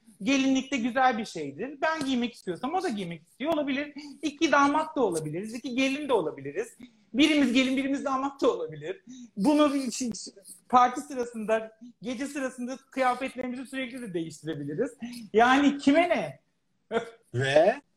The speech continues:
Speaker 2: takıları toplamak bizim hakkımız. Onu da
Speaker 1: Aynen. Aynen, yıllarca altın toplayacağız diye
Speaker 2: Evet.
Speaker 1: özel hayatınız, özel hayatınız diyorlar bize.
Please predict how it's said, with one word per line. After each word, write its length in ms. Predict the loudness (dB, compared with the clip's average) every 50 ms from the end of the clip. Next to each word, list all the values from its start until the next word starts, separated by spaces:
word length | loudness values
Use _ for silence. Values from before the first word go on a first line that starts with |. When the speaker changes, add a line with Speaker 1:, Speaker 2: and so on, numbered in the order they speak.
| _ _ _ -10
Speaker 2:
takıları 540 | -8 -8 -4 -2 0 2 2 2 0 0
toplamak 640 | 0 -2 -2 -2 0 0 0 0 0 0 -2 -4 _ -10
bizim 240 | -8 -6 -6 -6
hakkımız. 840 | -2 -2 -2 -2 -4 _ -8 -6 -6 -4 -6 -8 -8 -10 -16 -20 -20 _ _ _ _ 2
Onu 80 | 2
da 60 | 4
Speaker 1:
Aynen. 360 | 4 4 2 0 -2 -4 -6 -8 -10 -12 -16 _ _ _ _ _ _ _ _ _ _ _ _ _ _ _ _ _ _ -20 -20 -20 _ _ -20 -20 _ _ _ _ _ _ _ _ _ _
Aynen, 520 | -10 -8 -6 -6 -6 -6 -6 -8 -8 -6 -6
yıllarca 440 | -6 -2 -2 -2 -2 -2 -4 -6 -4
altın 340 | -4 -4 -6 -6 -10 -12
toplayacağız 640 | -10 -10 -10 -10 -12 -12 -6 -4 -4 -4 -4 -4 -6
diye 220 | -8 -8 -6 -2 -2
Speaker 2:
Evet. 100 | -2 -2 _ _
Speaker 1:
özel 280 | -6 -6 -4 -2 -2 0
hayatınız, 560 | 2 2 2 2 0 -2 -4 -6 -10 -10 -12 -14 -14 -10 -8
özel 240 | -8 -6 -4 -4 -2
hayatınız 540 | 0 0 0 0 -2 -6 -10 -10 -10 -8
diyorlar 380 | -6 -4 -4 -2 -2 -4 -4 -6
bize. 340 | -8 -10 -8 -6 -8 -8